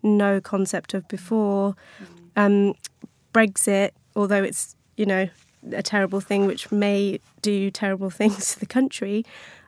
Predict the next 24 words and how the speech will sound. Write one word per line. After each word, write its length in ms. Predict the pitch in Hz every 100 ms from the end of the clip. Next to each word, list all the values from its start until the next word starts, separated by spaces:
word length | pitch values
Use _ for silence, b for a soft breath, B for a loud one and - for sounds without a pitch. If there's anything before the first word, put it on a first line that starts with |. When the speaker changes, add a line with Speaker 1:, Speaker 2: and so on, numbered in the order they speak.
| -
Speaker 1:
it 120 | 226
offers 340 | - 220 226 202
us 140 | 190
a 60 | 202
space 480 | - 202 190 -
to 120 | - 202
start 380 | 226 208 196
talking 280 | - 240 226
about 180 | 214 202
migrants 420 | 208 208 202 -
differently 440 | - 269 226 208 214
because 240 | 202 190
it's 100 | -
bringing 340 | - 214 202
in 140 | 208 202
a 60 |
group 260 | 196 208 -
of 100 | 196
people 480 | 208 196 202 190 190 B B B B -
who 280 | 214 202 202
have 240 | 180 190
traditionally 800 | - 185 202 - 190 185 185 185 -
sort 240 | - 196
of 140 | 190